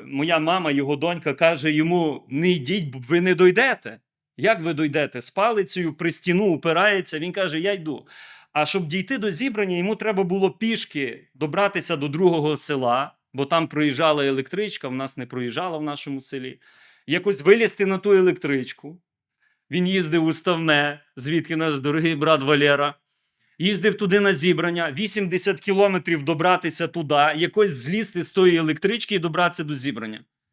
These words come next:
Мама це все розуміла, каже: "Ви не дойдете". Він каже: "Я дойду". І він вирушив. Я не знаю, як він добрався до наступного села, там десь два кілометри треба було дойти. Але Бог послав в електричку його рідного брата.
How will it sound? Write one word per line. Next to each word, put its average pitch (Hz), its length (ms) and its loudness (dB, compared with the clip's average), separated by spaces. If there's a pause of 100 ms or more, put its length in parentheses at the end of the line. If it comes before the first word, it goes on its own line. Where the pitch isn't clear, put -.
(280)
Мама 180 280 -2
це 208 120 -4
все 196 220 -2
розуміла, 190 440 -4
каже: 180 240 -4
"Ви 160 160 -2
не 208 140 -2
дойдете". 185 580 -6
Він 135 140 -6
каже: 135 260 -12
"Я 139 120 -10
дойду". 123 380 -16 (1040)
І 196 100 2
він 247 200 4
вирушив. 139 640 4 (640)
Я 185 180 0
не 254 120 -2
знаю, 254 300 0
як 226 100 2
він 226 160 0
добрався 208 460 2
до 170 120 -4
наступного 180 580 -2
села, 131 540 0
там 123 140 -6
десь 127 160 -6
два 147 180 0
кілометри 135 540 -4
треба 131 280 -6
було 123 240 -4
дойти. 127 440 -8 (600)
Але 143 180 -2
Бог 240 260 -2
послав 233 400 0
в 185 60 4
електричку 196 580 0
його 196 220 6
рідного 196 360 0
брата. 160 460 2